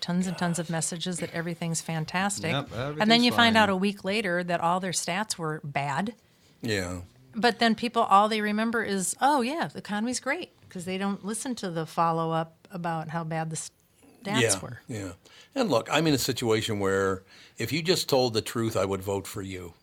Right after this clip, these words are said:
Speaker 3: I
Speaker 1: Mm-hmm.
Speaker 3: promise. If you just tell the truth, I will vote for you, whoever that is. But I cannot remember a president in my lifetime that told the truth one hundred percent of the time. I think, again, the closest was Jimmy Carter,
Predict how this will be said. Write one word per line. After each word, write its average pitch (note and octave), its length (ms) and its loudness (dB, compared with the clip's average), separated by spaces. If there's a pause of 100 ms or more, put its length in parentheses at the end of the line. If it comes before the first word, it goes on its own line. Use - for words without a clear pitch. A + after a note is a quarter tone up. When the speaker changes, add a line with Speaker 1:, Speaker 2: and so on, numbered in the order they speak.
(120)
Speaker 3:
I A#2+ 100 2
Speaker 1:
Mm-hmm. A2+ 80 2
Speaker 3:
promise. G2 420 -2
If A#2 120 -8
you F3 120 -2
just F3 260 -2
tell E3 240 4
the F#3+ 120 -6
truth, B2+ 480 0 (380)
I A2 200 4
will B2+ 140 2
vote A2 260 2
for - 100 -6
you, G2+ 260 -2
whoever A#2+ 400 2
that G2+ 240 2
is. G2 380 -2 (500)
But G#2+ 180 0
I A2 160 4
cannot A2 400 0
remember G#2+ 380 0
a F#2+ 40 0
president A2 500 -2
in A2 140 -6
my A2 200 0
lifetime G#2 560 -4
that G2+ 120 -10
told A2 320 -4
the A#2 60 -6
truth A#2+ 380 -6
one A2+ 100 -4
hundred G#2+ 200 -6
percent A2 260 -8
of G#2+ 40 -10
the A2+ 60 -8
time. C3+ 320 -4 (320)
I - 80 0
think, D#3 240 2
again, A#2+ 440 0
the G#2+ 60 -4
closest B2 520 0
was A#2+ 160 -2
Jimmy G2+ 320 -4
Carter, G#2+ 520 2